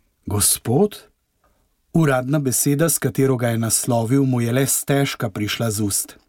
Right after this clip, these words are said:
Ta zadeva je neprijetna, vem,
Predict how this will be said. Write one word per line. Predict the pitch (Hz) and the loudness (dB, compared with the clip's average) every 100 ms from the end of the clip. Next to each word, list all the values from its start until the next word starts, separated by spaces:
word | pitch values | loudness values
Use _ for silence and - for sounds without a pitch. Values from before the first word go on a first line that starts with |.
| _ _ _ _ - _ - - - - _ - | _ _ _ _ -20 _ -20 -20 -20 -20 _ -2
Ta | 175 | 2
zadeva | 180 202 208 214 | 4 4 4 4
je | 185 156 | 2 2
neprijetna, | 170 202 202 196 214 - 117 - _ - | 0 0 2 2 2 0 -4 -4 _ -12
vem, | 104 180 151 | -2 0 0